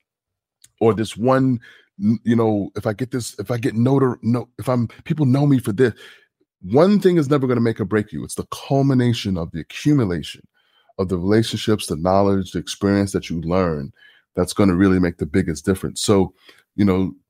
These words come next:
for a long-winded answer, super connecting is, is the art and the science of creating meaningful relationships in a digital age. You and I, Chris, have never met in person. We've only had a digital relationship, but it's grown closer and closer, and we've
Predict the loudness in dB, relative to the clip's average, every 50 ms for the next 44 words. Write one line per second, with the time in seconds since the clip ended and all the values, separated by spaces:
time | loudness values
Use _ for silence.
0 | _ _ _ _ _ -20 -18 -4 -2 0 2 4 4 4 6 6 6 6 6 6
1 | 4 4 4 4 2 2 0 0 -2 -2 0 2 2 2 2 2 0 2 2 0
2 | 2 0 0 0 0 2 2 2 2 0 -2 -6 -10 -16 _ _ _ _ _ _
3 | -6 -6 -4 -2 -2 -2 0 2 2 2 2 2 2 0 0 -2 -2 -2 0 0
4 | 2 0 -2 -4 -6 -8 -6 -4 -2 -2 0 0 0 0 2 2 2 2 2 0
5 | -2 -2 -4 -2 -2 -2 -2 -2 -2 -4 -6 -6 -6 -6 -6 -6 -6 -6 -6 -6
6 | -6 -6 -6 -4 -4 -4 -6 -6 -8 -14 -20 -20 _ _ _ _ _ 2 2 4
7 | 4 4 4 2 2 2 0 0 2 2 4 4 4 4 4 4 4 4 2 0
8 | -4 -6 -4 -4 -6 -8 -8 -8 -10 -8 -6 -2 0 2 2 4 4 4 4 2
9 | 2 0 0 2 2 2 2 2 2 0 0 0 0 0 0 -2 -4 -8 -16 -12
10 | -12 -12 -12 -12 _ _ _ _ _ _ _ _ _ _ _ -4 -2 -2 -2 -2
11 | -2 -2 0 2 2 2 0 -2 -2 0 2 2 2 2 0 -2 -2 -2 -2 -2
12 | 0 2 2 2 0 -2 -2 0 0 0 0 -2 -2 -4 -8